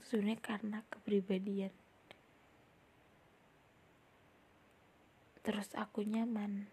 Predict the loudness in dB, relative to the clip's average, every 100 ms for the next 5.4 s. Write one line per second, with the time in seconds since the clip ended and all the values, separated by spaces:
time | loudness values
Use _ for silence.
0 | -20 -20 -20 -20 -16 -12 -14 -14 -20 -20
1 | -20 -20 -20 -20 -20 -20 -20 -20 0 2
2 | 2 -2 -20 -16 -16 -16 -20 -20 -20 -20
3 | -20 0 6 8 6 4 4 4 4 2
4 | 0 4 4 4 -4 -14 -20 -20 -2 6
5 | 6 8 6